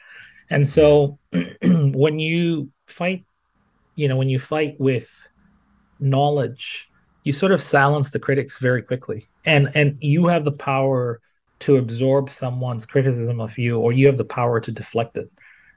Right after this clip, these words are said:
I think that's, for me, something that I learned at a very young age. You know, I was, um, I, I was one of those people that moved to Canada just after nine eleven, you know, a few years after nine eleven.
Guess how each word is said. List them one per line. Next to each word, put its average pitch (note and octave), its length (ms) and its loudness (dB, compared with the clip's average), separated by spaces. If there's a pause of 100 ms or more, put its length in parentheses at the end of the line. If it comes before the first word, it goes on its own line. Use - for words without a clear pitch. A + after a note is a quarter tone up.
I C3 100 4
think C#3 260 4
that's, C#3+ 300 2
for C#3+ 160 2
me, C3 380 4
something B2+ 440 -2
that A#2 120 -2
I A#2+ 100 -2
learned A#2 300 -4
at A#2 100 -2
a A2+ 60 -2
very A2+ 340 -4
young G#2+ 200 -8
age. A2 380 -2
You A2+ 60 -2
know, A2 120 0
I A2+ 120 -2
was, A#2 460 -2 (440)
um, A2 640 -4 (540)
I, C#3 80 2
I C3+ 240 2
was C3 300 4
one C3 120 2
of C3 80 0
those C3 140 2
people B2+ 480 0
that A#2+ 220 0
moved B2 300 -4
to A#2+ 120 -6
Canada A#2+ 460 -2
just A2+ 280 -2
after A2+ 480 0
nine A#2+ 240 -4
eleven, A#2 500 -4
you G#2+ 100 -6
know, A2 100 -2
a A2+ 140 -4
few A#2 180 -4
years A#2 260 -2
after A2+ 240 -2
nine A2 200 0
eleven. A#2 400 -2